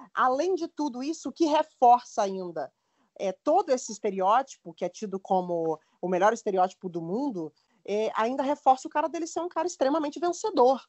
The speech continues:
né? Um cara que ele conquista títulos, ele é um cara que é protagonista nos clubes que passa, ele é um cara de voz, né? Assim, ele fala as coisas que ele pensa, ele é muito midiático.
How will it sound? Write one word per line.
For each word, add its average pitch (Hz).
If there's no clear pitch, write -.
né? 208
Um 196
cara 196
que 254
ele 208
conquista 247
títulos, 254
ele 208
é 202
um 214
cara 208
que 202
é -
protagonista 240
nos 240
clubes 202
que 208
passa, 254
ele 208
é 202
um 208
cara 202
de 190
voz, 208
né? 202
Assim, 208
ele 185
fala 233
as 214
coisas 190
que -
ele 185
pensa, 202
ele 220
é 226
muito 247
midiático. 208